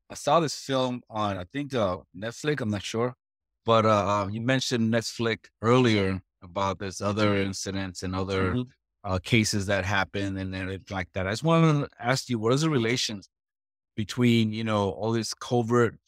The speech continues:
Speaker 1: uh, spy stuff and everything, but then it shows in film? You know, what's the purpose of showing in film? It's supposed to be covert, you know, is it some, is it a way to
Speaker 2: Mm.
Speaker 1: desensitize the public, or, you know, what, what's your
Speaker 2: Mm.
Speaker 1: take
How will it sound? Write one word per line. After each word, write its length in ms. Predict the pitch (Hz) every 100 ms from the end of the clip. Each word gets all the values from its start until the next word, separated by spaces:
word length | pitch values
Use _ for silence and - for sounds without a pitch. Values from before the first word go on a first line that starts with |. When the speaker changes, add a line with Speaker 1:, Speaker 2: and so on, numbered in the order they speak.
| - _ _ _
Speaker 1:
uh, 400 | 104 104 101 95
spy 340 | - - 117
stuff 400 | 139 - 175 175
and 100 | 175
everything, 340 | 175 175 175 139
but 80 | 113
then 180 | 110 113
it 80 |
shows 360 | - - 123 113
in 100 | 104
film? 400 | - - 117 107
You 60 | 107
know, 60 |
what's 160 | 110 135
the 60 | 135
purpose 380 | - 135 135
of 80 | 110
showing 300 | - 117 113
in 100 | 101
film? 300 | - 117 104
It's 120 | 92
supposed 260 | - 107 -
to 40 |
be 100 | 101
covert, 500 | - - 104 92 82
you 80 | 87
know, 180 | 92 92
is 240 | 87 85
it 60 | 90
some, 520 | - - - 120 117
is 140 | 101 107
it 40 |
a 40 |
way 160 | 104 113
to 120 | -
Speaker 2:
Mm. 40 | 101
Speaker 1:
desensitize 600 | 113 113 101 - 123 120
the 100 | 123
public, 560 | - 127 147 151 147
or, 180 | 123 98
you 120 | 101
know, 40 | 101
what, 240 | 107 101 - _ -
what's 160 | 117
your 100 | 117
Speaker 2:
Mm. 60 |
Speaker 1:
take 80 | 104